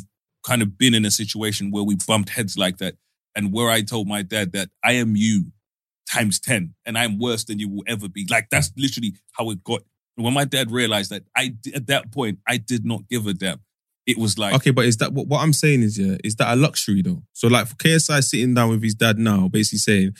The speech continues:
Speaker 2: "You didn't hug me,
Speaker 1: No,
Speaker 2: you
Speaker 1: no,
Speaker 2: didn't
Speaker 1: it,
Speaker 2: love
Speaker 1: for, I
Speaker 2: me." Is
Speaker 1: think
Speaker 2: that, is, is that like, is that like a, what I'm saying is that is, is the, is hi-, is him asking that of his dad like a luxury? 'Cause the dad's like, "I didn't have time for that."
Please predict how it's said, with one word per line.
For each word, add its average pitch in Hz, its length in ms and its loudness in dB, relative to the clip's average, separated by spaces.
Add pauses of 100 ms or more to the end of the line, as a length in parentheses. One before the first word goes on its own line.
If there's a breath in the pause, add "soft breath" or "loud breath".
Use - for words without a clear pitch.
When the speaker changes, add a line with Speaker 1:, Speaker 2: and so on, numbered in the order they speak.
(300 loud breath)
Speaker 2:
"You 104 80 4
didn't 101 180 4
hug 104 300 -2
me, 101 400 0 (260 soft breath)
Speaker 1:
No, 262 80 2
Speaker 2:
you 220 60 2
Speaker 1:
no, - 60 0
Speaker 2:
didn't 107 200 4
Speaker 1:
it, - 20 4
Speaker 2:
love 110 140 4
Speaker 1:
for, 247 100 2
I - 60 4
Speaker 2:
me." - 80 2
Is 117 100 2
Speaker 1:
think - 40 0
Speaker 2:
that, - 100 -2
is, 123 220 0
is 127 140 2
that 160 140 -2
like, 143 220 -2
is 127 140 0
that 156 160 0
like 160 180 0
a, 143 220 2 (280)
what 170 120 -4
I'm 190 80 2
saying 170 220 2
is 117 100 0
that 120 120 -2
is, 117 160 -6
is 123 200 -2
the, 110 280 -10
is 123 360 0
hi-, 165 180 4
is - 160 2
him 202 180 2
asking 180 300 4
that 135 100 2
of 131 120 -2
his 123 120 2
dad 113 300 0 (160)
like 113 160 -6
a 117 60 -2
luxury? 117 380 0
'Cause 101 120 -2
the 104 80 -4
dad's 135 200 0
like, 120 100 2
"I - 60 -2
didn't 240 120 -2
have 190 100 -2
time 240 260 2
for 117 120 0
that." - 160 -2